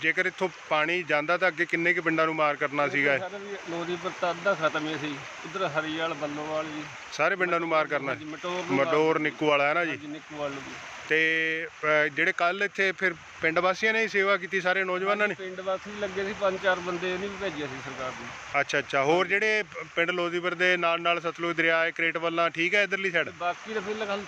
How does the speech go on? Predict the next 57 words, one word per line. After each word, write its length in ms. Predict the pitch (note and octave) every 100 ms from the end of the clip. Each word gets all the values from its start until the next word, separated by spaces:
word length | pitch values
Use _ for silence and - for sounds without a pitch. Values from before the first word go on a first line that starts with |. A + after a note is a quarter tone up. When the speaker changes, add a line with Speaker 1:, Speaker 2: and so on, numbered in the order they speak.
| -
Speaker 2:
ਠੀਕ 240 | E3+ E3
ਹੈ 60 | G3+
ਜੀ, 140 | G#3
ਇੱਕ 160 | G3 G#3
ਉਹ 80 | G#3
ਥੱਲੇ 220 | F3 D#3
ਵੀ 100 | E3 F3
ਕਹਿੰਦੇ 200 | F#3 G3+
ਬੈਠੀ 360 | F3+ D#3+ - F#3
ਹੋਈ 200 | F3 F#3
ਆ। 80 | E3+
ਆਹ 220 | F3+ F#3
ਤਾਂ 80 | G3
ਚਲੋ 200 | F#3 F3
ਕੱਲ੍ਹ 220 | F3 F#3+
ਦੇਖ 260 | D#3+ D#3+ D3
ਲਈ, 100 | F3
ਮੌਕੇ 360 | E3 D#3+ -
ਦੀ 100 | E3
ਆ 60 | D#3+
ਕੇ 80 | D#3+
ਬਚਾਅ 320 | C#3+ D3 C#3
ਹੋ 120 | B2+
ਗਿਆ। 140 | B2 A#2+ - - - -
Speaker 1:
ਆ, 100 | C3
ਪ੍ਰਸ਼ਾਸਨ 480 | C3+ D#3+ E3+ F3 G3
ਨੂੰ 100 | G3
ਕੀ 100 | F#3
ਅਪੀਲ 380 | E3+ F3+ F#3 F3
ਆਪਾਂ 260 | D#3+ D#3+
ਕਰਦੇ, 320 | D#3 D#3+ D3+ E3
ਕਿਉਂਕਿ 220 | F3 F3+
ਹਾਲਾਤ 280 | D#3+ D#3 D3+
ਹੁਣ 200 | D3+ D#3
ਵੀ 160 | E3
ਜਿਹੜੇ 240 | D#3+ D#3+ D#3+
ਗੰਭੀਰ 320 | D#3+ D#3+ D3+
ਹੈ? 80 | C3+
Speaker 2:
ਪ੍ਰ-, 160 | F#3 E3+ -
ਪ੍ਰਸ਼ਾਸਨ 460 | D#3+ F#3 E3+ F#3+
ਨੂੰ 140 | F#3+ F3+
ਇਹੀ 140 | F#3
ਅਪੀਲ 260 | F#3 F3+ F3+
ਕਰਦੇ 280 | E3 D3
ਵੀ 100 | F3
ਜੋ 220 | E3+ E3+ E3
ਵੀ 100 | F3
ਵੱਧ 180 | E3 F3
ਤੋਂ 80 | F#3+
ਵੱਧ 240 | E3 E3 F3
ਇੱਥੇ 240 | D#3+ F3
ਬੋਰੀਆਂ 440 | D3 D3 D3 D#3
ਦਾ 120 | D#3 D#3
ਇੰਤਜ਼ਾਮ 420 | D3+ D#3 D3+ D#3
ਕਰਾਇਆ 260 | C#3 C3+
ਜਾਵੇ 240 | C#3 D3 E3+
ਜੀ। 120 | E3